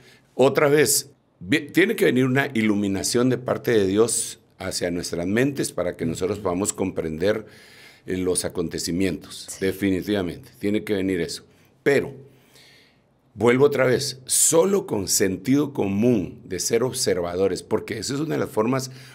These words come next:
Speaker 1: como uno aprende,
Speaker 2: Ujú.
Speaker 1: siendo observador.
Speaker 2: Sí.
Speaker 1: Eso lo dice la Biblia también. Di-, la Biblia dice, "Joven fui y he envejecido,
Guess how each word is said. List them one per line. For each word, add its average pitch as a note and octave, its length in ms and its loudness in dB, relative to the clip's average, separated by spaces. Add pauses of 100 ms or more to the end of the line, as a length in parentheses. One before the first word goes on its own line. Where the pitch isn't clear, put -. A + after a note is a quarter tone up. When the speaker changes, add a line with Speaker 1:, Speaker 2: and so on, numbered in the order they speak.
Speaker 1:
como F#2 240 0
uno G2 160 0
aprende, G#2+ 480 -4 (220)
Speaker 2:
Ujú. G#2+ 80 -16
Speaker 1:
siendo A2 420 2
observador. F2+ 760 -2
Speaker 2:
Sí. - 340 -20 (520)
Speaker 1:
Eso A2+ 340 2
lo G2 140 2
dice B2 260 2
la F2+ 140 -2
Biblia A2 320 2
también. F#2 420 -2 (560)
Di-, G#2+ 340 -2
la F2+ 140 0
Biblia B2+ 260 4
dice, A#2 420 0 (340)
"Joven F3 480 2
fui - 340 0 (1600)
y A2 200 6
he G#2+ 80 8
envejecido, A2 760 0